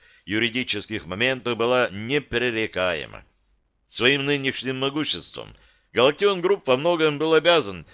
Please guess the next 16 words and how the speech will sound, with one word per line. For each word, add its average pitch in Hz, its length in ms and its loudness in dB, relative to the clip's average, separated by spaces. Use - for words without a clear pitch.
стараниям 123 720 2
именно 151 640 -4
этого 113 460 0
человека. 71 680 -8
Баринов 139 640 4
продолжил 120 640 0
инструктаж 117 640 -4
сотрудников. 76 680 -8
«Теперь 117 340 2
к 98 40 -10
вам, 123 340 2
Элла 110 380 4
Эмильевна. 107 640 -2
Проверьте 143 640 4
корректность 127 840 -2
исполнения 123 800 -2